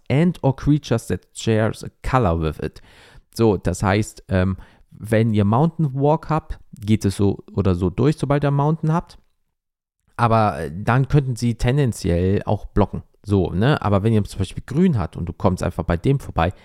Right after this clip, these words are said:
kann der nicht, weil da, die zu blockende Kreatur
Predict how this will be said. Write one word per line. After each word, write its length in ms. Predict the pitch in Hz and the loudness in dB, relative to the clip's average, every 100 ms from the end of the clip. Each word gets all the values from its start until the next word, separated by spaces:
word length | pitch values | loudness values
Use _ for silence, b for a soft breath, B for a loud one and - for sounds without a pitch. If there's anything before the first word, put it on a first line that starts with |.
| b - | b -4
kann 200 | 156 151 | 0 2
der 100 | 82 | 2
nicht, 240 | 90 - | 0 -2
weil 160 | 90 90 | 0 0
da, 160 | - | -2
die 320 | 85 - - 92 - | -6 -8 -10 -12 -10
zu 160 | - 143 | -2 0
blockende 480 | - 113 120 98 | 2 0 2 0
Kreatur 580 | 95 - 92 - 143 120 | -2 -2 -2 -2 0 0